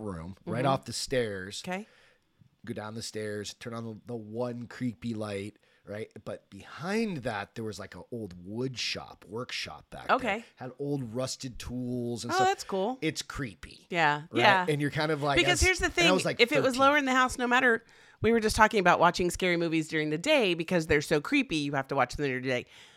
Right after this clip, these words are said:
Speaker 2: That room in that basement was creepy even during the
Speaker 1: Even during
Speaker 2: day
Speaker 1: the day.
Speaker 2: because you were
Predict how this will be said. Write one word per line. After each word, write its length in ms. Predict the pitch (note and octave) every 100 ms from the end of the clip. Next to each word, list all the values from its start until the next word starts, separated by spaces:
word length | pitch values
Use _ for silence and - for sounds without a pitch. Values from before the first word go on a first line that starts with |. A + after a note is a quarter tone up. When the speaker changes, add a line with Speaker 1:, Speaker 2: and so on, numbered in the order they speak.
| _ -
Speaker 2:
That 380 | D#3+ F#3 A3+ G3+
room 240 | G#3 A#3+
in 120 | F#3+
that 220 | E3+ F#3+ F#3
basement 480 | F3 - A#3 A#3
was 160 | F3 F3+
creepy 420 | - A3+ G3 F#3 -
even 220 | F#3 F3
during 240 | E3+ E3 D3
the 60 |
Speaker 1:
Even 100 | D3+ -
during 200 | B3 B3
Speaker 2:
day 420 | G3 E3 D#3+ D#3+
Speaker 1:
the 40 | -
day. 120 | G3
Speaker 2:
because 600 | G3+ G3+ F3+ E3 E3+ -
you 260 | E3 F3
were 400 | D#3+ E3+ D3+ D3+